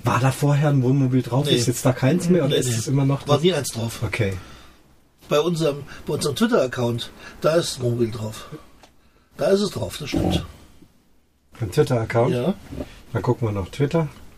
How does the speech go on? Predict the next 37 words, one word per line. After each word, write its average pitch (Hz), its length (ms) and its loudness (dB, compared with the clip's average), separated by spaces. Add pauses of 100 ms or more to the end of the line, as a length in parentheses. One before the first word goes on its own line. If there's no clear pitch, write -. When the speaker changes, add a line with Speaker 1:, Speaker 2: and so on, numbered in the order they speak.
(480)
Speaker 2:
Da - 120 -2
ist 170 140 2
es 170 100 -2
drauf 113 240 -6
auf 104 100 -8
jeden 101 220 -8
Fall. 90 220 -12 (1200)
Wenn 120 100 -12
ich - 80 -14
jetzt 117 140 -14
hier 113 80 -8
gerade 110 200 -10
noch - 80 -14
angemeldet 104 380 -8
bin. 101 140 -12
Heute. - 220 -16 (340)
Speaker 1:
So, 104 340 -6 (120)
wo 113 120 -8
ist - 160 -16
denn 95 100 -14
Twitter? 113 340 -16 (1000)
Ich, 123 120 -16
ich - 80 -20
twitter 127 280 0
so 101 140 -6
selten. 98 500 -4
Jetzt 113 300 -4
grad - 400 -2 (840)
relativ 139 400 0
oft, 147 220 -4
einmal 131 260 2
am 117 80 2
Tag, 135 260 0 (520)
wo 120 160 2
ich - 140 -2
bin, 175 240 0
aber 117 280 0